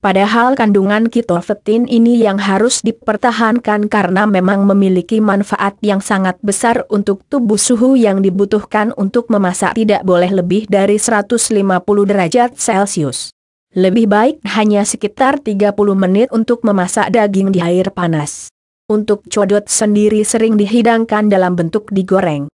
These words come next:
ditumis, dibakar. Untuk kematangan yang alami bisa dibakar dengan arang hitam. Bahkan jika ada kesulitan untuk membuang bulu-bulu pada daging bisa dengan menggunakan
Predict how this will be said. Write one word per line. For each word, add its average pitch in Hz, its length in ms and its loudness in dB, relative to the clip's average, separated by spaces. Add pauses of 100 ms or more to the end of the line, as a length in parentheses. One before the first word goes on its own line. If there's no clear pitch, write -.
ditumis, 185 640 0 (160)
dibakar. 190 720 -2 (400)
Untuk 220 320 -2
kematangan 202 560 0
yang 185 240 0
alami 175 400 0
bisa 208 320 0
dibakar 208 560 0
dengan 190 400 0
arang 180 240 0
hitam. 165 560 -4 (400)
Bahkan 214 560 -2
jika 226 400 0
ada 214 320 0
kesulitan 185 640 -2
untuk 196 320 -2
membuang 220 480 2
bulu-bulu 240 560 0
pada 196 400 0
daging 220 400 0
bisa 214 240 0
dengan 190 320 0
menggunakan 190 640 0